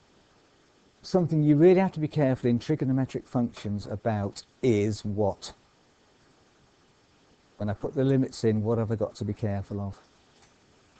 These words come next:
On the calculator. Right, yeah.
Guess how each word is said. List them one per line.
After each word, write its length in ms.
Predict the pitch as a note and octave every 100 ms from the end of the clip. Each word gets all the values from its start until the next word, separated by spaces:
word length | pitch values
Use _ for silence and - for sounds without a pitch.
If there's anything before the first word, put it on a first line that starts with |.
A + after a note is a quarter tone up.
| - - _ _ _ _ _ _ - - _ _ _ _ _ _ _ _ _ _ -
On 180 | G2+ G2
the 60 | G2
calculator. 920 | - G2+ G2 - G2 F#2+ F#2+ - E2+ _ _ _ _ _ _ _ _ _ _ _ _ _ _ _ _ _ _ _ _ _ _ _ _ _ _ _ _ _ _ _ _ _ _ _ _ _ _ _ - A2+ - G#2+ - A2 A2 - - _ _
Right, 380 | G2 G#2+ G2+ G2+
yeah. 240 | G#2+ G#2